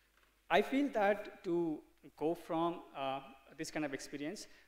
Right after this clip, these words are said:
to actually have experience of a chatbot, we need four building blocks. A, uh, we should be able to extract intent from the text.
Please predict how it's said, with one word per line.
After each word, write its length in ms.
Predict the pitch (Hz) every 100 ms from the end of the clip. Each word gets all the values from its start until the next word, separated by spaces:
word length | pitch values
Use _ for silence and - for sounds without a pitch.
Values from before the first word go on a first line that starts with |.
| _
to 80 | 151
actually 320 | 135 - 151
have 220 | 135 135
experience 420 | 131 - 143 147 143
of 100 | 135
a 60 |
chatbot, 480 | - 120 117 127 160 - - - - -
we 120 | 160
need 280 | 160 196 208
four 380 | - 170 196 185 - -
building 260 | 151 139 131
blocks. 380 | 110 95 - - - _ - _ _ _ -
A, 360 | 170 220 220 - - -
uh, 300 | 151 147 151 - - - _ _ _ _ -
we 60 | 156
should 160 | - 156
be 80 |
able 180 | 147 156
to 80 | 156
extract 540 | 135 - 165 151 -
intent 400 | 135 135 160 180 214 -
from 180 | - 135
the 80 | 131
text. 460 | - 127 - -